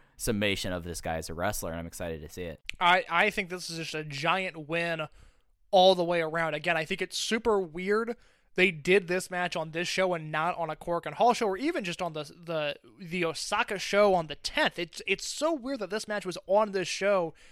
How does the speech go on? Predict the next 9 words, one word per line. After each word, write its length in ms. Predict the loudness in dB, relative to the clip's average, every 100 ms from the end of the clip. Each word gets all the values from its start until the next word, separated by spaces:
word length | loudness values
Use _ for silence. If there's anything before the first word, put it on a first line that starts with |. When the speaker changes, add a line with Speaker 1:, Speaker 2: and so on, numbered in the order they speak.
| -20 -20 _
Speaker 2:
and 440 | 4 4 4 -2 -10 -12 -20 _ _ _ _
even 280 | 0 2 2
had 140 | 0
it 80 | 0
not 240 | 0 -2 -2
been 180 | -6
for 220 | -6 -8 -4
the, 420 | -4 -4 -6 -10 _ _
the 440 | -14 -10 -8 -8